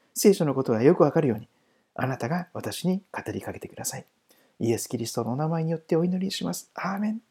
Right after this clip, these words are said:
とお祈りした後で、聖書を読んでみてください。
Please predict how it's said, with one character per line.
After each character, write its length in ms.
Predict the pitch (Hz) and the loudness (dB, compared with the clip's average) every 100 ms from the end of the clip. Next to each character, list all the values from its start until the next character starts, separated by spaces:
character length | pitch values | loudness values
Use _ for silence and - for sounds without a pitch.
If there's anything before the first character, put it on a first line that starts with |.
| _ _ | _ _
と 240 | - 185 - - _ | 0 0 -2 -16 _
お 100 | 131 | 0
祈 140 | 147 | 2
り 80 | 135 | 0
し 80 | 135 | -2
た 100 | 156 | -4
後 160 | 160 170 | -2 2
で、 220 | 202 - _ _ _ _ _ _ _ | 2 -2 _ _ _ _ _ _ _
聖 160 | - 117 | -6 -4
書 120 | 85 | -6
を 20 | |
読 100 | 120 | -6
ん 40 | |
で 60 | 147 | -6
み 80 | 135 | -10
て 80 | - | -14
く 80 | |
だ 80 | - | -16
さ 100 | |
い。 40 | - | -18